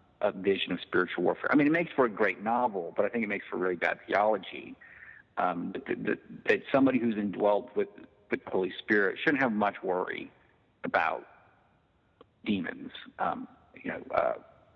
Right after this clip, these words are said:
indwelling them. And so the idea of constantly seeking out deliverance ministries to get demons cast out of you as a believer, I just find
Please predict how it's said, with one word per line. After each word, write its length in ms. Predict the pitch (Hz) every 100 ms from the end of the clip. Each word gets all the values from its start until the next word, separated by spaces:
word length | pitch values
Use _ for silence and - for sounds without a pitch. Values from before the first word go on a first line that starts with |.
| _ _ _ _ _ _
indwelling 640 | 117 98 90 92 - - - - -
them. 420 | 87 - - - -
And 100 | 113 -
so 220 | 113 101 - -
the 100 | 113
idea 440 | 107 104 113 104
of 240 | 101 90 -
constantly 640 | 101 110 107 - - 98 -
seeking 280 | 95 - 98
out 160 | 92
deliverance 480 | 95 90 92 92 95 -
ministries 560 | 180 - - - 87 90 -
to 80 |
get 160 | 95 87
demons 300 | 95 92 90
cast 300 | - 87 -
out 220 | 92 90 -
of 80 | - -
you 120 | - -
as 240 | 135 135 143
a 60 | 120
believer, 680 | 98 98 104 117 - - - - - -
I 40 |
just 200 | 110 117 -
find 280 | 98 92